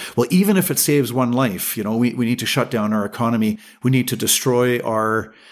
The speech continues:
our social fabric. And, you know, p-, parents can no longer talk to each other at a children's, uh, ballet class or at a martial arts studio. People can't say hi to each other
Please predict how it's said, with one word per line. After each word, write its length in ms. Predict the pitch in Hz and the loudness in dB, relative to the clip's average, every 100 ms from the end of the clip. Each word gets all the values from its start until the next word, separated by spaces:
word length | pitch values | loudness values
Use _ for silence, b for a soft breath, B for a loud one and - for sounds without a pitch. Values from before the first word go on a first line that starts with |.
| B - | B -2
our 160 | 127 | 0
social 380 | 117 147 143 156 | 2 2 2 0
fabric. 760 | 135 104 92 95 95 - - - | 0 0 0 -2 -4 -6 -10 -8
And, 440 | 104 104 110 107 | -6 -4 -4 -4
you 140 | 107 113 | -2 -2
know, 100 | 101 | -2
p-, 260 | - - | -6 -10
parents 520 | - - 127 131 131 - | -6 0 2 4 2 -2
can 180 | 120 | 0
no 120 | 113 113 | 0 2
longer 280 | 117 110 | 2 0
talk 320 | 101 - 123 - | -2 -2 -4 -2
to 160 | 117 | -2
each 200 | 101 - | 0 0
other 380 | 107 107 104 104 B B - | 0 2 0 -2 B B -4
at 240 | 120 110 | -2 0
a 40 | - | -2
children's, 680 | - 127 117 117 107 - - - - - | 2 2 2 2 0 -2 -8 -14 -12 -6
uh, 240 | 107 104 | -4 -2
ballet 580 | 110 113 120 131 127 B B B _ | 0 2 4 4 2 B B B _
class 640 | - 110 110 92 - - | -2 0 0 0 0 0
or 300 | - 117 110 | -4 -6 -4
at 160 | 113 110 | -2 -2
a 180 | 107 107 B - | -4 -8 B 0
martial 400 | 120 123 123 117 | 2 2 0 2
arts 240 | 123 123 | 2 0
studio. 540 | - 113 107 104 98 B B - | 0 0 0 -2 -4 B B -2
People 220 | - 127 | 0 0
can't 260 | - 120 117 | 0 0 0
say 140 | 110 | -2
hi 180 | 110 120 | 2 2
to 140 | 117 | 2
each 180 | 107 - | 2 0
other 380 | 107 107 101 | 2 2 2